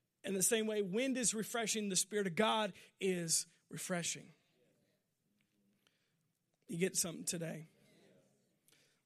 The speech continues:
I'm gonna end with this, and then you guys are gonna get your cupcakes. Right? So, speaking about wind and refreshing, uh, there is a place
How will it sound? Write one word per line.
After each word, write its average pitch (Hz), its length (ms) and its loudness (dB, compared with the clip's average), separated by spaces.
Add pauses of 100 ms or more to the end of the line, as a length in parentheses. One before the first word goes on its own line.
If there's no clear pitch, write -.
(640)
I'm 226 80 2
gonna 233 140 2
end 247 140 2
with 208 140 0
this, 208 280 2
and 185 120 -4
then 185 120 -4
you 180 60 -6
guys 180 260 -2
are 175 40 -6
gonna 170 140 -4
get 156 160 -8
your - 80 -12
cupcakes. - 500 -10 (1300)
Right? 202 260 4 (1300)
So, 202 480 4 (1900)
speaking 269 400 2
about 226 320 2
wind 220 320 0
and 202 160 2
refreshing, 196 760 -2 (1600)
uh, 214 160 4
there 285 280 2
is 240 120 4
a 240 60 6
place 233 800 0